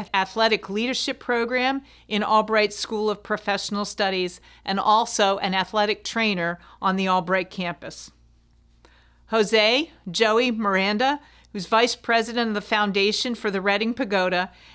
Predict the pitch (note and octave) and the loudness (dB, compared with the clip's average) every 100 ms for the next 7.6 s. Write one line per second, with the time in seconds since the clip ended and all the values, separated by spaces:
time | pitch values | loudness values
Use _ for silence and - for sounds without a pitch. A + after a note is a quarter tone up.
0 | - - G3 F#3+ C4 C4+ A3 G#3+ F#3+ F#3+ | -8 -2 0 2 2 4 2 2 4 2
1 | G#3 - - - G3 F#3+ F#3 G#3+ A3+ A3+ | 2 -4 -16 -6 -2 -2 2 2 2 0
2 | A3 A3 G3 G#3+ - G3+ - G#3+ G3 G#3 | 0 -2 -2 -8 -2 -2 -2 -4 -4 -2
3 | G3 G3 F#3+ F3 - C#3+ D#3+ _ _ _ | -2 -2 -2 -2 -4 -8 -16 _ _ _
4 | _ _ _ _ _ _ _ _ _ _ | _ _ _ _ _ _ _ _ _ _
5 | _ _ _ _ G#3+ G#3 C4 C4+ C#4+ B3+ | _ _ _ _ -6 2 4 4 4 4
6 | B3 A#3+ A#3+ C#4 A#3+ A3 A3+ A#3 A3 G3+ | 4 2 4 4 4 4 2 2 0 2
7 | A#3+ G3+ A3 F#3+ G3 | 0 2 2 2 0